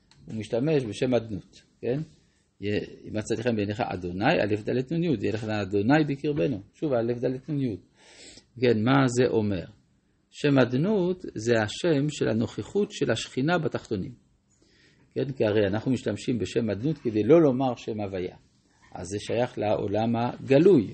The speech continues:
ואז הוא רוצה שתהיה שכינה גלויה בתוכנו.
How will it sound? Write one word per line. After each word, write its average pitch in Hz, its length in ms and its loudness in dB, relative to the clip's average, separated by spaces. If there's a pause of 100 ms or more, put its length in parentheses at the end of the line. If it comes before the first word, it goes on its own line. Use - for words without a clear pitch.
(680)
ואז 107 200 0
הוא 117 100 4
רוצה 117 320 4
שתהיה 123 440 0
שכינה 165 520 2 (140)
גלויה 127 440 8
בתוכנו. - 500 -4